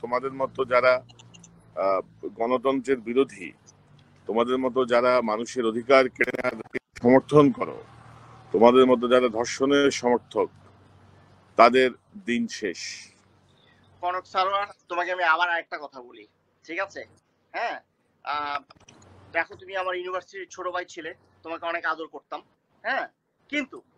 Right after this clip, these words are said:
Speaker 2: তোমাকে আমি একটা কথা বলবো আজকে, হ্যাঁ, এই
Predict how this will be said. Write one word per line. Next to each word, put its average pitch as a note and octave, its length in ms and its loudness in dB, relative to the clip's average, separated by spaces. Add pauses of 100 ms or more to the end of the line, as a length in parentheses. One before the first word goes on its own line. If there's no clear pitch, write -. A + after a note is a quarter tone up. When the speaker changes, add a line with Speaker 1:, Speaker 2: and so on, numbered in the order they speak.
(160)
Speaker 2:
তোমাকে F3+ 220 -8
আমি F#3 120 -10
একটা F#3 260 -10
কথা F3+ 140 -14
বলবো D#3+ 300 -12
আজকে, - 320 -12 (540)
হ্যাঁ, G#3+ 200 -8 (320)
এই D3+ 100 -10